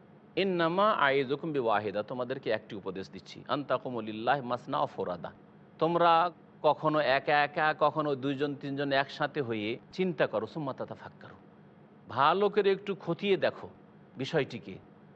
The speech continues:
যে মোহাম্মদ যা নিয়ে এসছে তা ভালো না মন্দ। একজন লোক ফিলিপাইন থেকে ইসলাম গ্রহণ করছে, কিন্তু তার স্ত্রী মুসলিম হয়নি। দেশে ফিরে গিয়ে বলছে, "আচ্ছা বলো,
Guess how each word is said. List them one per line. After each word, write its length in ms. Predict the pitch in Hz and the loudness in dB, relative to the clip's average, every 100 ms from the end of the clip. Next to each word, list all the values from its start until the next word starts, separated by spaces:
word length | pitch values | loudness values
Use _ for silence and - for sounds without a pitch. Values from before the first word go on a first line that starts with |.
| - | -14
যে 60 | 123 | -8
মোহাম্মদ 560 | 131 139 165 170 175 143 | -4 -2 -4 -2 -4 0
যা 180 | 147 | 0
নিয়ে 200 | 151 156 | 2 0
এসছে 340 | 151 151 - 131 | -2 -4 -4 -2
তা 180 | 139 139 | 2 0
ভালো 320 | 135 160 185 | 2 0 0
না 120 | 165 | -2
মন্দ। 340 | 120 95 80 - - - - - - - - - - - - - - - | -4 -8 -10 -18 -20 -20 -20 -20 -20 -20 -20 -20 -20 -20 -20 -20 -20 -14
একজন 320 | - 113 110 123 | -6 -4 -2 -2
লোক 200 | 117 139 - - - - - - | -2 -4 -8 -20 -20 -20 -20 -10
ফিলিপাইন 480 | - 131 120 110 107 | -4 -4 -2 -4 -4
থেকে 300 | 117 - 143 - - - - - | -10 -10 -12 -16 -20 -20 -20 -18
ইসলাম 300 | - 131 127 | -2 0 0
গ্রহণ 220 | 117 107 | -2 -4
করছে, 320 | 92 87 - - | -8 -12 -12 -12
কিন্তু 160 | 123 | -6
তার 200 | 127 120 | -2 -2
স্ত্রী 340 | 120 - 113 131 - - - - | -2 -6 -8 -8 -12 -20 -20 -16
মুসলিম 300 | 117 - 113 | -14 -8 -8
হয়নি। 280 | 92 85 82 - - - - | -8 -12 -14 -20 -20 -20 -4
দেশে 280 | 120 151 170 | 0 0 0
ফিরে 280 | 160 165 165 | 0 0 2
গিয়ে 120 | 160 | 2
বলছে, 280 | 151 143 151 | 0 4 2
"আচ্ছা 260 | - 151 | 4 0
বলো, 280 | 135 120 92 | 2 0 -2